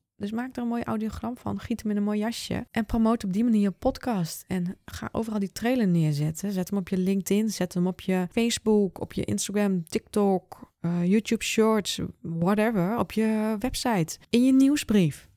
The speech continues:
Die trailer kan op die manier triggeren dat mensen ook naar je podcast gaan luisteren. Zo van, "Hey, oh, dit kan ik verwachten in de podcast." Nou, maak ze lekker warm, maak ze nieuwsgierig. Dus doe dat. Gebruik dus de trailer ook als soort promotie.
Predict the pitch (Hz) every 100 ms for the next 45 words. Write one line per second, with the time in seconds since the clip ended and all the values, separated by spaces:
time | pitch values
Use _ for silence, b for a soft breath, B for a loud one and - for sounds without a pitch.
0 | _ 202 - 214 240 277 196 196 240 -
1 | 220 220 196 240 226 185 - 180 202 180
2 | 175 202 185 196 202 190 190 - - -
3 | 202 - 175 165 156 - 160 165 170 165
4 | 208 254 226 220 - - 214 202 - 202
5 | - 180 - 254 - 175 202 220 - _
6 | 190 247 - 226 - 180 202 226 208 -
7 | 190 190 - 202 208 156 - 226 196 226
8 | 226 - - - 196 233 269 190 180 -
9 | 165 170 190 180 175 202 - 214 - 196
10 | - 180 151 220 - 381 254